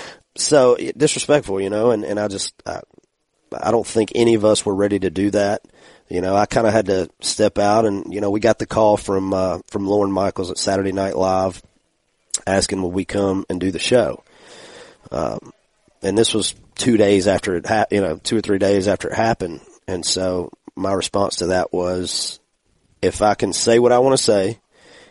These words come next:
and you let me play what I wanna play, I'll come do it. I don't want you, I didn't want anybody writing my words for me or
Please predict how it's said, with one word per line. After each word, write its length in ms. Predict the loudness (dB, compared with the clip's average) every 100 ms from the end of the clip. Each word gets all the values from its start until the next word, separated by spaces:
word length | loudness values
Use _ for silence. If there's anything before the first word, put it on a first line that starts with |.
| _
and 180 | -8 -2
you 80 | 0
let 180 | 0 0
me 120 | -4
play 280 | 0 4 4
what 120 | 4
I 60 |
wanna 200 | 4 2
play, 420 | 2 0 0 -4 -10 _ _ _ _ _ _ _ _ _ _ -2
I'll 160 | 0
come 220 | 0 -2 -2
do 140 | -4
it. 120 | -6 -12 _ _ _ -4
I 80 | 0
don't 140 | 2
want 300 | 2 0 -2
you, 220 | -6 -6 -10 -20 _
I 120 | -4
didn't 200 | -2 -2
want 140 | 0 0
anybody 240 | 2 2
writing 400 | 2 2 2 2
my 140 | 2 4
words 360 | 4 4 2
for 100 | -2
me 240 | -2 0 0
or 280 | 0 -4